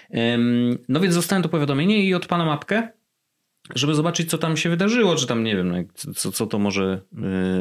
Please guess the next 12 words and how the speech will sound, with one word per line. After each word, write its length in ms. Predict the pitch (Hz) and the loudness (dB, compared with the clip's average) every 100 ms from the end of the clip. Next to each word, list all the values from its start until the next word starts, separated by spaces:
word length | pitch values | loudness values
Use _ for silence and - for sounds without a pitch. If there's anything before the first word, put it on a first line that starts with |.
| 90 90 90 90 | 0 0 -2 -2
yy, 80 | |
być. 360 | 92 135 165 - - - - - | -2 -2 -4 -10 -12 -20 -20 -6
Ale 160 | 113 | 0
jak 120 | 120 - | 0 0
tylko 220 | 156 156 | -2 -2
otworzyłem 400 | 139 131 127 120 | -2 -2 0 0
aplikację, 520 | 110 110 127 143 151 | -2 -2 -4 -2 -4
to 140 | 143 127 | -2 -2
on 220 | 127 123 | 0 0
na 140 | 120 | -2
pierwszym 460 | 113 143 139 - 113 | -2 -4 -2 -2 -2
widoku, 640 | 110 117 127 147 147 156 | 0 0 0 0 0 0